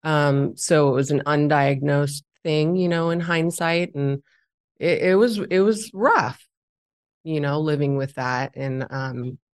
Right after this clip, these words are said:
a lot of anger issues. But I think music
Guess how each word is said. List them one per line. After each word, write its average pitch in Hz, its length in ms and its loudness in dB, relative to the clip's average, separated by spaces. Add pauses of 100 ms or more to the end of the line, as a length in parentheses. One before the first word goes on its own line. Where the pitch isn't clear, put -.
(140)
a 147 40 -8
lot 143 200 0
of 135 120 -2
anger 147 340 -2
issues. 151 560 0
But 151 120 -4
I 147 120 0
think 165 400 -4 (120)
music 151 680 -2